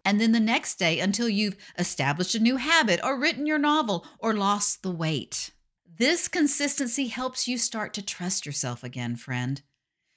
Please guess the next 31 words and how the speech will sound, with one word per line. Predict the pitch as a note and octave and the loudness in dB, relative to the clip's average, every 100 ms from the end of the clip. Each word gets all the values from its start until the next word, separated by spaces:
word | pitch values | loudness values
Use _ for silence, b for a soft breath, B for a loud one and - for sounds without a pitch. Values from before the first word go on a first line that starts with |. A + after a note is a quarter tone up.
| _ | _
You'll | A3+ B3 | -2 2
naturally | B3 C4 D4+ D4+ D4 | 6 4 4 0 0
gain | C#4+ C#4 | 2 2
more | C4 C4 | 2 -2
confidence | - B3 B3+ A#3 F#3+ G3 | -2 -2 -2 -2 -2 -2
as | F3 G3 | -2 -4
you | |
keep | G3 A#3 A#3 A3 | -6 -4 -4 -4
these | F#3 D3+ | -4 -4
little | F3 A#3+ | -6 -6
promises | C#4+ C#4 C#4 C4 - F3+ | -8 -6 -4 -4 -4 -6
to | - E3 | -6 -6
yourself | D#3 E3+ D3 D3 - | -4 -4 -4 -4 -6
on | F#3+ | -6
a | |
daily | E3+ A#2+ C#3+ | -4 -4 -4
basis. | E3+ F3+ A#3+ - C3 B B | -4 -4 -4 -4 -6 B B
Then | F3 A#3 D#4+ E4+ | -2 2 2 2
you'll | C4+ | -2
start | - F#3+ - | -4 -6 -6
actively | - A3+ A#3 A#3+ A#3+ | -4 -4 -4 -2 0
looking | A#3 A#3+ B3 | 0 0 -2
for | B3+ | 4
new | A#3+ B3+ F#4 | 6 6 6
things | F4+ F#3+ E3 | 2 0 0
to | - | -2
learn, | D3+ C#3 B2+ | -2 -2 2
new | D3+ B3 | 4 4
goals | B3+ B3+ A#3+ A3+ | 2 2 2 0
to | |
set, | F3 E3 C#3+ | -2 0 -2